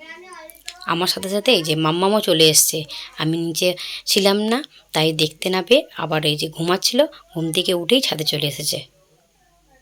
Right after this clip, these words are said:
আমাদের ছাদে ওঠার সিঁড়িটা মাঝখানে, দুদিকে ছাদ আর সিঁড়িটা মাঝখানে। এই যে পাখিরা না বাসায় ফিরে যাচ্ছে, যেহেতু বিকালবেলা, এখন ছটা মতো বাজে,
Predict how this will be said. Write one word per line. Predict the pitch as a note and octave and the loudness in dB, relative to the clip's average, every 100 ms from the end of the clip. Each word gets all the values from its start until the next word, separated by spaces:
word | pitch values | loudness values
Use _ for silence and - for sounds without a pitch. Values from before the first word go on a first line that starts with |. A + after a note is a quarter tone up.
| B3+ A3+ A3+ _ _ _ _ _ _ _ - - - | _ _ _ _ _ _ _ _ _ _ -20 -20 -6
আমাদের | F#3+ F3 G3 | -2 0 0
ছাদে | G3 - E3 F3+ | 0 0 0 0
ওঠার | F#3+ A3 | 0 0
সিঁড়িটা | - G3+ G#3 C4+ D4 _ | 0 0 -2 -2 -4 _
মাঝখানে, | E3+ D#3 D3 - D3 C#3 | -8 -4 -4 -4 -6 -6
দুদিকে | C#3+ D#3 E3+ F3 | -8 -8 -4 0
ছাদ | E3+ G#3 C4 - - - - | 0 -2 -4 -12 -18 -18 -8
আর | D#3+ | -4
সিঁড়িটা | - D#3 D#3+ G3+ | -2 -4 -4 -4
মাঝখানে। | F3+ D3+ - D3 D3 - - - - - | -4 -2 -2 -2 -10 -12 -14 -14 -12 -4
এই | D3+ | -4
যে | C#3+ - - _ - _ | -4 -8 -14 _ -20 _
পাখিরা | E3 D3+ F#3 G3+ | -4 -2 -2 0
না | A#3+ - _ _ | 0 -4 _ _
বাসায় | E3 D3 F3 D#3+ | -2 -2 -2 -2
ফিরে | D3+ D3 D3 | -2 -2 -4
যাচ্ছে, | C#3+ - D3 | -4 -6 -6
যেহেতু | D3+ E3 E3 | -4 -4 -6
বিকালবেলা, | E3+ F3+ G3 F#3+ F#3+ G#3 C4+ - - - - - | -8 -4 -2 0 0 -2 -6 -16 -18 -20 -20 -14
এখন | - - F#3+ | -12 -6 -2
ছটা | - F#3 G3 | -2 -2 -4
মতো | G3+ G#3+ | -4 -6
বাজে, | F3 D#3 D3 | -6 -8 -8